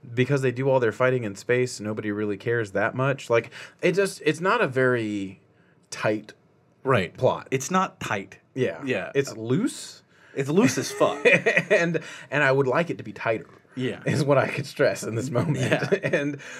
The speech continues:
Speaker 1: um, so, yeah, but the good thing is, good news, none of that really fucking
Speaker 2: It,
Speaker 1: matters.
Speaker 2: it doesn't matter at all.
Speaker 1: <laughs> Yeah, 'cause all, like,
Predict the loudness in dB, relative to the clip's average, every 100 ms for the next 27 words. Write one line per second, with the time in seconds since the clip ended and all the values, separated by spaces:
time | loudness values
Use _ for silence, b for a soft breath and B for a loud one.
0 | B -6 -2 0 -2 -6 -2 0 2 2
1 | 0 -4 -10 -4 -4 -2 -2 -2 -2 -10
2 | -10 -2 0 0 -4 _ _ -4 0 4
3 | 4 4 -2 -2 -2 0 -4 -2 -2 -2
4 | 2 2 4 4 6 6 4 2 4 6
5 | 6 4 4 2 2 0 0 0 2 0
6 | 0 0 0 0